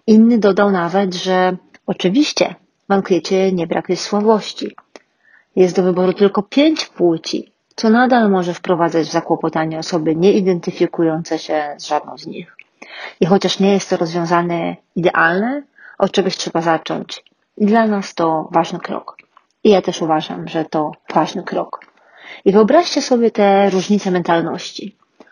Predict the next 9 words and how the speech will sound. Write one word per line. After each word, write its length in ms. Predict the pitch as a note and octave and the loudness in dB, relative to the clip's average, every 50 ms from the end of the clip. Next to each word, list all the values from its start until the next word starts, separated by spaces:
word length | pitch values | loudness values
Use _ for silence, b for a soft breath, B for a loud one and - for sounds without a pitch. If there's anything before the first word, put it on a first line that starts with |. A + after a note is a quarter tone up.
| B B B B B B B _ | B B B B B B B _
Pisowska 560 | - E3 - - F#3 G#3 G#3+ - - A3 G3+ | 0 2 2 4 2 2 2 0 -4 -6 -4
kuratorka 640 | - - F#3 F3 - - F#3 G3+ G3+ G3 - F#3 F3 | -2 0 0 0 0 2 0 0 0 0 0 2 2
używa 320 | F3 E3+ F3 F3+ F3 F#3 | 2 0 -2 -2 -2 -2
w 80 | F3 - | -2 -2
tej 120 | - F3 | -4 -4
sprawie 360 | E3+ - - F3+ F3+ D#3+ F3 F3 | -4 -2 -2 -2 0 0 0 0
radykalnych, 840 | F3 D#3+ E3+ F#3 - - F#3 F3 E3+ D#3+ D3+ - - - - _ _ _ _ _ | 0 0 -2 -4 -2 0 2 2 2 2 0 -4 -8 -14 -18 _ _ _ _ _
obrzydliwych 1000 | - F#3+ G3 G3+ G3+ F3 - - F3 F3+ F3 E3 E3+ E3 E3 E3 D#3+ E3 D#3 - | 2 4 4 4 4 2 0 -2 -2 0 0 2 4 4 4 4 4 0 -2 -2
słów. 340 | - - - - - - - | -8 -8 -8 -8 -8 -12 -18